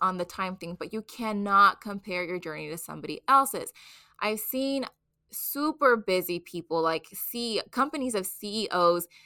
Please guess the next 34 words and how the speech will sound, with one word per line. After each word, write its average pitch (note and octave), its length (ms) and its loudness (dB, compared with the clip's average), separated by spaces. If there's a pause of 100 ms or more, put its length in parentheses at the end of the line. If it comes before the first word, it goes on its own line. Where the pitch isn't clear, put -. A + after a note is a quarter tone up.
(120)
still B3+ 400 8
getting A3 340 0
their G3 140 0
workouts F3 420 2
in, F3 160 -6
still B3 540 4
being G3+ 260 -2
healthy, F3+ 340 0
still B3+ 340 4
doing G#3 280 0
all G3 140 0
these F#3 160 0
different F3+ 380 -8
things. F#3+ 200 -6 (340)
But A#3 140 2
you A#3+ 120 -4
have C4+ 340 0
to C4 160 -6
understand F#3 720 -4
that D#3 160 0 (160)
they A#3+ 180 2
are C4 140 0
in F#3+ 200 -2
a E3+ 100 -4
different F#3 520 -6
phase E3 460 0
in E3 220 -8
their D#3+ 160 -2
life, D#3 280 -2
and E3+ 120 -6
it's D#3+ 140 -6
gonna G3 240 -6
be G3+ 140 -4
different D3+ 460 -8